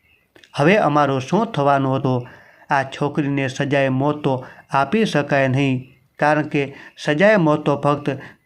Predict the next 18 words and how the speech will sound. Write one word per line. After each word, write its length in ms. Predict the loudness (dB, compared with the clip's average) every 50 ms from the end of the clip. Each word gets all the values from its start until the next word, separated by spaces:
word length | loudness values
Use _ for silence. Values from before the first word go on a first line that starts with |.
| _ _ -2
તેને 320 | 0 2 4 4 4 2
જ 60 | 2 2
મળે 420 | 2 2 2 2 2 0 -2 -6 -12 _ _ _ _ -6
જે 160 | 0 2 2
આ 120 | 4 2 2
ગુનો 400 | 0 0 0 2 2 2 2 2
હેઠળ 420 | 2 0 0 0 0 0 0 -4 -8 -14 -20 _ _ -2
કેદી 340 | 0 0 2 2 2 2
ગણાય. 500 | 2 0 0 0 2 2 0 0 -2 -6 -12 _ _ _ _ _ _ _ -2
હવે 220 | 0 2 2 2
તે 320 | 0 0 0 0 0 0 0 -2
છોકરી 480 | -2 -2 0 0 -2 -2 -2 -4 -8 -12 _ _ _
શું 320 | -6 0 2 2 2 2
કરી 240 | 2 2 4 4 4
શકીએ 560 | 2 2 0 -2 0 2 2 2 2 0 -4 -8 -16 -20 -20 -12 -8
જે 220 | -2 2 4 4 6
આ 160 | 4 4 4
વખતે 560 | 2 0 -2 -2 -2 -2 0 0 0 -2 -6